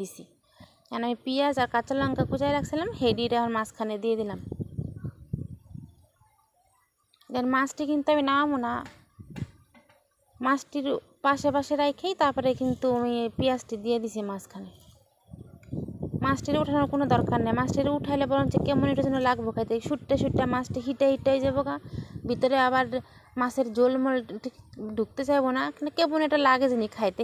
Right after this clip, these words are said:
হে আমি বুঝতে পারতেছি না কেমন যেন লাগবো। আর এইভাবে মাছ কড়াই থেকে না নামে একবার খাই দেখবেন বন্ধুরা, কী স্বাদ। দেখেন পেঁয়াজটি ভালো করে নাইড়া ছেড়ে আমি নুন দিয়েও ভালো করে ভাজে নিছি, একটু লাল লাল হয়েছে, আর হলুদও দিয়ে দিতেছি। দেন হলুদ দিয়েও ভালো করে আমি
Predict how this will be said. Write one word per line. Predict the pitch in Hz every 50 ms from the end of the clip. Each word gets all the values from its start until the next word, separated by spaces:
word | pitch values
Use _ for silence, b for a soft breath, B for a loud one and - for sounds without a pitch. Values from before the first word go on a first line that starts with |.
| 233
হে | 254 294 285 277
আমি | 277 285 285 254
বুঝতে | 277 262 269 233 240
পারতেছি | 226 214 - 208 214 214
না | 214 -
কেমন | - 262 262 254 247
যেন | 233 233 226 214
লাগবো। | 208 202 190 190 185 180 B B B B B B B B B -
আর | 233 233 262
এইভাবে | 269 269 277 277 262 262
মাছ | 269 269 - - -
কড়াই | 277 269 269 277 269 -
থেকে | 269 269 262 262
না | 254 254 262
নামে | 277 277 277 277
একবার | 262 254 262 - -
খাই | 233 233 240 240
দেখবেন | 262 247 - - 233 226 226
বন্ধুরা, | 226 226 214 202 202 - -
কী | - 262 262 233
স্বাদ। | - 226 185 165 180
দেখেন | 196 220 220 202 196 b b b b b b b b -
পেঁয়াজটি | 277 277 262 - - 277 233
ভালো | 233 226 233
করে | 240 262 262 262 254
নাইড়া | 254 247 254 269 269 -
ছেড়ে | 294 294 302 277
আমি | 262 254 240 247
নুন | 262 269 269 262 262
দিয়েও | 240 269 269 262 247
ভালো | 226 226 240 -
করে | 269 269 254
ভাজে | 233 214 202 262 269 277
নিছি, | 285 - - 285
একটু | - 262 247
লাল | 240 240 247 254
লাল | 269 277 277
হয়েছে, | 262 254 - - 370 453 B B B B B B B
আর | 233 247 240
হলুদও | 226 220 233 254 262 247 220 254 262 254 220
দিয়ে | 240 240 220 196
দিতেছি। | - 185 185 180 - - - - - - - _ - - _ _ _ _ _
দেন | - 233 226 233
হলুদ | 240 254 269 254 220
দিয়েও | 262 277 269 254 247
ভালো | 233 233 240 -
করে | 269 269 262
আমি | 269 269